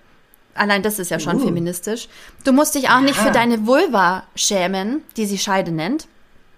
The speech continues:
Speaker 1: Ähm, du brauchst dich
Speaker 2: Na gut.
Speaker 1: nicht über,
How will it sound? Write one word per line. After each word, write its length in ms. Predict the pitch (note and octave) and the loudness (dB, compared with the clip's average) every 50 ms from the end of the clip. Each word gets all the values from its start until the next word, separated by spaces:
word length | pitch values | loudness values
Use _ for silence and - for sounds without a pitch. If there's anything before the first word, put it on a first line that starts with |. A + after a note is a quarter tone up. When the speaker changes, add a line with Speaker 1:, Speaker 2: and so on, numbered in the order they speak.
| - _ _ - _ _ - - - | -20 _ _ -20 _ _ -16 -8 -2
Speaker 1:
Ähm, 440 | G3+ G#3 G#3 G#3 G#3+ G#3+ G#3 G#3 - _ | 0 2 2 2 2 0 -2 -4 -8 _
du 100 | - A3+ | -6 -4
brauchst 300 | A3 - A3+ A#3 A#3+ A#3 - | -2 0 2 2 2 0 0
dich 60 | A3 | 0
Speaker 2:
Na 60 | G#3+ | 2
gut. 80 | A3+ B3 | 2 2
Speaker 1:
nicht 200 | C4 B3 - - | 0 0 -4 -6
über, 340 | A#3 A3 A3+ G#3+ G#3+ G#3+ | -2 0 2 2 2 2